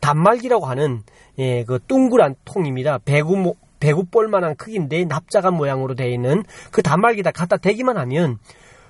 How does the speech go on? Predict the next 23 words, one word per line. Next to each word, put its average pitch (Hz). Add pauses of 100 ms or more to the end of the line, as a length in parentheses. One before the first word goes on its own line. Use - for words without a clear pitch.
어, 127 (160)
전체 233 (220)
자기가 175
그 -
안에 170
들어있는 196
돈 165
중에서 143 (420)
해당한 220
교통요금만큼만 175
돈이 165 (100)
빠져나갑니다. 139 (480)
그때 170
이제 160 (220)
삑 247
하는 220
소리가 240
나면서, 135 (400)
예, 123 (440)
나가는 175
그 170
돈 170
요금하고 160